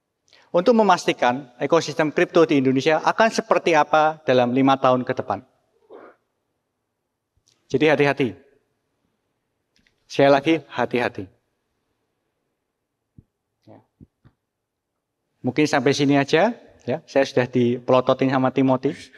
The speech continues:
Semoga apa yang saya sampaikan bisa memberikan insight apa yang terjadi di ekosistem kripto di Indonesia dari tahun dua ribu tiga belas sampai sekarang.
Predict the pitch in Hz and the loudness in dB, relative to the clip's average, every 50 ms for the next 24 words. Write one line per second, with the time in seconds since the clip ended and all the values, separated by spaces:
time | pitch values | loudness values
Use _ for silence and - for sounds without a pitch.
0 | - - 214 190 190 214 190 185 202 165 170 165 151 151 170 170 - 180 - - | -4 0 2 4 4 4 4 4 2 2 2 2 0 0 -4 -6 -8 -12 -16 -18
1 | _ _ _ _ _ - _ _ _ - - - - - - _ - - - _ | _ _ _ _ _ -20 _ _ _ -20 -20 -20 -20 -20 -20 _ -20 -20 -20 _
2 | - _ _ _ _ - - _ _ _ _ _ _ _ - - - - 139 - | -20 _ _ _ _ -20 -20 _ _ _ _ _ _ _ -20 -20 -20 -20 -20 -20
3 | _ _ _ - - - 143 143 147 147 - 165 165 165 175 175 175 - - - | _ _ _ -16 -6 -2 0 0 0 2 2 2 4 4 4 2 0 -4 -8 -20
4 | _ _ _ _ _ - 131 139 - - 165 165 156 180 165 151 170 165 165 156 | _ _ _ _ _ -4 -4 -4 0 2 0 0 2 0 -2 0 -2 -4 -2 0
5 | 170 170 - - 170 175 185 202 220 220 196 _ _ - 131 117 127 127 123 123 | -2 -2 0 0 0 0 0 -2 -6 -14 -18 _ _ -8 -6 -4 -2 -2 -2 -2
6 | 127 151 143 135 135 131 131 139 135 - 143 135 135 139 131 _ _ _ - 190 | -4 -8 -8 -6 -4 0 -2 -2 0 0 0 0 0 -2 -8 _ _ _ -4 -4
7 | 214 208 - - 185 147 127 120 - - - - _ _ _ _ _ _ _ _ | -4 -4 -2 -2 -2 -2 -2 -2 -6 -12 -20 -20 _ _ _ _ _ _ _ _
8 | - - 160 - - 196 190 190 202 190 - - 190 170 - 190 202 196 190 165 | -4 -4 -4 0 0 0 0 2 0 -2 0 0 0 0 2 -2 0 2 2 2
9 | 151 - 165 156 - 151 - 175 170 160 - - 226 226 226 226 - 214 190 190 | 2 2 0 -2 -2 -2 -2 -2 -2 -2 -2 0 2 2 2 2 2 2 2 2
10 | 185 - 175 160 147 147 151 156 147 - - 156 151 160 160 - - - _ _ | 2 2 0 0 2 2 0 0 -2 -2 0 0 0 0 -2 -4 -10 -20 _ _
11 | - 143 139 131 - 143 139 139 135 - 147 143 139 143 147 139 147 - 156 143 | -2 -2 0 0 2 2 0 2 2 2 2 2 2 0 -2 -4 -2 -2 -2 -2
12 | 135 - 143 143 143 - - - - - - - 165 170 180 175 160 - 165 156 | 0 0 -2 -2 -2 -4 -8 -20 -20 -14 -4 -2 -2 0 -2 -2 -2 0 0 0
13 | 156 - - - - 113 107 104 101 98 110 | 0 -2 -6 -6 -4 -2 -2 -2 -4 -8 -12